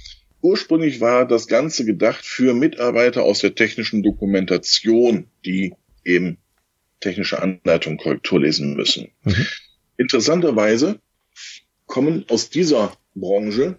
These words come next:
Speaker 1: die wenigsten Teilnehmer. Ganz, ganz viele Teilnehmer kommen aus Sekretariaten, und zwar, äh, branchenunabhängig aus jeder Firmenstruktur und aus, äh,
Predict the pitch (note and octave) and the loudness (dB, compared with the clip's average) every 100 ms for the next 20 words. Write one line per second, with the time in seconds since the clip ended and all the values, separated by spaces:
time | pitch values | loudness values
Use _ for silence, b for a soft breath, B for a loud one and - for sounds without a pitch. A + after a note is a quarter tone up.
0 | - C3 A#2+ E3+ C3 G2 - F#2 - F2 | -2 0 2 2 0 0 -4 -4 -6 -4
1 | D#2+ C#2 C2 A1+ - - _ B B B | -6 -6 -8 -10 -12 -14 _ B B B
2 | - B2+ G3+ G#3+ E3 D#3+ - D3 - C3+ | -2 2 4 4 0 0 0 0 0 -2
3 | C3 C3 A#2 - B2+ B2 A#2 _ _ _ | 0 0 -2 0 0 0 -2 _ _ _
4 | _ G#2 A2 G#2 - - - _ _ _ | _ 0 0 2 0 0 -4 _ _ _
5 | _ G2 G#2 A2+ G#2 - F#2 E2+ E2+ A2+ | _ -2 0 2 0 0 2 4 2 0
6 | - G3+ C4 _ _ _ - A#2 - A#2 | 0 -2 -2 _ _ _ -2 0 2 2
7 | A2+ A2 _ _ _ - G#2 G#2 - F#2 | 0 -2 _ _ _ -4 0 0 -2 -2
8 | A2 G3+ - D3+ - - F3 D#3 - C#3+ | 0 0 -2 -4 -4 -2 0 0 -2 0
9 | C#3+ - - F#2+ A2+ - B2 A#2+ - - | 0 -2 -10 -4 -2 0 2 2 0 -2
10 | B2+ B2 - A#2 - C3+ B2+ G#2+ - G2+ | 0 0 -4 -8 -4 -2 0 -2 -4 -4
11 | G#2 - - F#2+ G2+ | -2 -2 0 2 2